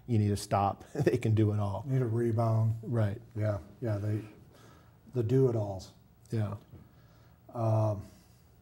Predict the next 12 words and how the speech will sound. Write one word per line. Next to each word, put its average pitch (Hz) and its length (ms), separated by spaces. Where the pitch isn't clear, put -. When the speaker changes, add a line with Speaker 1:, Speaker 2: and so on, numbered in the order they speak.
Speaker 2:
so 156 200
that's - 520
like 151 380
Oklahoma 131 500
City. 139 280
They 135 180
took 170 300
the 151 60
chance 151 480
on 131 380
Paul 143 260
George, 147 480